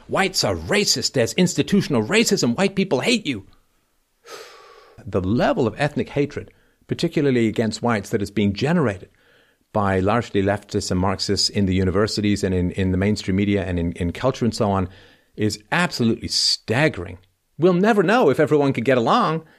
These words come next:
because people who come to Western countries are being taught that whites are privileged and racist and hateful and, and so on. My gosh. I mean, and, until this anti-white racism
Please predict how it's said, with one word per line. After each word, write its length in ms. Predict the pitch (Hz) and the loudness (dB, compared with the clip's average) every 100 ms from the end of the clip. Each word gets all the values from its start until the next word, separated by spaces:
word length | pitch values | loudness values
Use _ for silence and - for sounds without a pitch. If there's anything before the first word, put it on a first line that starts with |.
| _ | _
because 220 | - 156 160 | -2 0 0
people 220 | 170 147 | 0 2
who 120 | 135 | 0
come 280 | - 147 208 | 0 0 2
to 240 | 143 113 110 - - - | 2 2 -2 -14 -20 0
Western 300 | 135 143 131 | 0 2 0
countries 420 | 139 185 131 127 | 0 2 2 2
are 40 | 123 | 2
being 180 | 135 | 0
taught 360 | 127 151 151 143 - _ _ _ _ _ _ - | 2 2 2 0 -8 _ _ _ _ _ _ 0
that 140 | 127 | 2
whites 240 | 135 156 135 | 4 2 0
are 40 | |
privileged 460 | 139 165 156 139 156 | 0 0 0 0 2
and 240 | 135 123 | 4 4
racist 420 | 135 156 160 - | 4 2 0 0
and 120 | 147 | 0
hateful 480 | 104 156 147 160 147 | 2 0 2 2 4
and, 240 | 123 113 120 | 4 2 2
and 180 | 120 110 | 0 2
so 220 | 110 107 | 0 0
on. 180 | 143 151 _ _ _ _ _ _ _ _ _ _ _ _ _ - | -2 -6 _ _ _ _ _ _ _ _ _ _ _ _ _ -10
My 200 | 170 170 | -6 -6
gosh. 500 | 139 202 190 - - - _ - | -4 -2 -2 -6 -12 -18 _ -2
I 60 | |
mean, 260 | 156 156 139 - _ _ - | 2 2 0 -8 _ _ -2
and, 160 | 156 | 0
until 640 | 156 156 - 254 233 190 - | 0 0 2 2 2 0 -2
this 240 | 165 156 | 0 0
anti-white 720 | - 165 202 196 135 123 202 - | 0 0 2 2 0 2 0 0
racism 840 | 107 165 240 185 - 120 107 113 | 2 2 2 -2 -2 0 0 -4